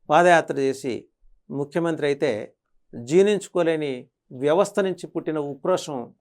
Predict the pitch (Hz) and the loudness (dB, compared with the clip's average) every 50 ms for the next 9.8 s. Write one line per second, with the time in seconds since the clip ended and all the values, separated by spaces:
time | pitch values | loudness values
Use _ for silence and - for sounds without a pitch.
0 | - 151 156 156 151 147 147 143 139 135 135 123 120 - - 127 120 110 101 - | -10 -6 -2 0 2 2 2 2 2 0 0 -2 -2 -4 -6 -6 -4 -6 -6 -8
1 | 98 95 92 92 - - 101 92 92 - - _ _ _ _ _ _ _ _ _ | -12 -14 -14 -18 -18 -20 -20 -20 -20 -20 -20 _ _ _ _ _ _ _ _ _
2 | _ - 120 127 156 180 190 196 180 185 180 175 170 143 - - _ - 175 175 | _ -4 -2 0 0 2 2 2 2 2 2 2 0 0 -4 2 _ 4 4 4
3 | - - 208 175 180 175 165 - 190 180 180 - 156 - - - 151 165 151 151 | 4 2 4 4 4 2 2 -2 -6 -6 -4 -6 -6 -6 -8 -8 -10 -8 -6 -4
4 | 147 156 - - _ _ _ _ _ _ _ _ - 131 135 151 156 156 156 - | -4 -6 -6 -10 _ _ _ _ _ _ _ _ -4 0 2 2 2 0 0 -4
5 | 151 139 139 135 135 139 143 139 123 120 120 113 107 107 110 120 123 131 143 139 | -6 -6 -6 -4 -4 -4 -2 -2 -4 -4 -6 -6 -6 -6 -4 -4 -4 -4 -4 -6
6 | 135 120 123 120 117 113 117 117 101 110 107 - 113 101 92 - _ _ _ _ | -6 -6 -8 -8 -10 -10 -12 -10 -10 -10 -10 -8 -10 -10 -10 -12 _ _ _ _
7 | _ _ _ _ _ _ - 117 127 123 135 - 135 123 123 120 - 113 107 107 | _ _ _ _ _ _ -4 -2 -2 -2 -2 -2 -2 -4 -4 -6 -6 -6 -6 -6
8 | 107 117 127 123 131 117 117 107 104 113 113 113 - 113 - - 104 98 117 110 | -6 -6 -6 -6 -6 -8 -8 -8 -10 -10 -10 -10 -12 -14 -12 -12 -12 -12 -12 -12
9 | 117 117 107 113 113 113 131 131 131 104 92 90 90 92 101 | -12 -12 -10 -10 -8 -6 -4 -4 -4 -4 -6 -10 -16 -18 -20